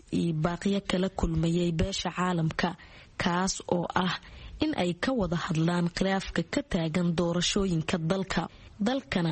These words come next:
ay ka dhacdo doorasho laisla ogol yahay. Hase yeeshee, Cabdiraxmaan Xuseen oo ka mid ah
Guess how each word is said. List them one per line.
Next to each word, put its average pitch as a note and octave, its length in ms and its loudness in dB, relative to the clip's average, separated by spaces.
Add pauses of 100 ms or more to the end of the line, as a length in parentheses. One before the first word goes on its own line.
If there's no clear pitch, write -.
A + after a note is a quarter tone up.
(120)
ay F3 160 4
ka - 160 0
dhacdo F3 420 2
doorasho F3 520 2
laisla F3+ 360 2
ogol F3 340 2
yahay. E3 360 2 (580)
Hase - 320 0
yeeshee, E3+ 480 2
Cabdiraxmaan F3 720 0
Xuseen F3+ 500 0 (480)
oo F#3 160 2
ka - 180 -4
mid F3+ 280 2
ah E3 140 0